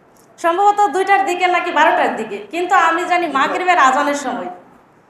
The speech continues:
স্যার আমাকে ফোন দিয়ে বলছে, "তোমার রোল নাম্বার বলো।" আমি রোল নাম্বার বলছি, স্যার বলল, "আলহামদুলিল্লাহ, তোমার চাকরি হয়েছে।" আমি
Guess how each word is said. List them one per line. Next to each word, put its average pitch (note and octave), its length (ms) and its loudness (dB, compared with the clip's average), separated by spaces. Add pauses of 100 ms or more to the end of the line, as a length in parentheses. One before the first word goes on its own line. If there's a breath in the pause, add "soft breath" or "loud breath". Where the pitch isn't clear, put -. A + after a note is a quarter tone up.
(440)
স্যার D4 260 0
আমাকে F#4+ 280 0
ফোন E4 260 -8
দিয়ে F#4 120 0
বলছে, F#4+ 260 2
"তোমার F4 260 -2 (420)
রোল C#4 180 -4
নাম্বার B3+ 260 0
বলো।" G3 280 -4
আমি D#4 220 -4
রোল E4+ 140 -6
নাম্বার F#4 200 -2
বলছি, G4 320 -4
স্যার D4+ 240 -4
বলল, C4+ 140 -6
"আলহামদুলিল্লাহ, A#3+ 560 -2
তোমার A#3 160 -6
চাকরি C4+ 340 -8
হয়েছে।" F#3+ 280 -14 (4000)
আমি F4+ 440 -4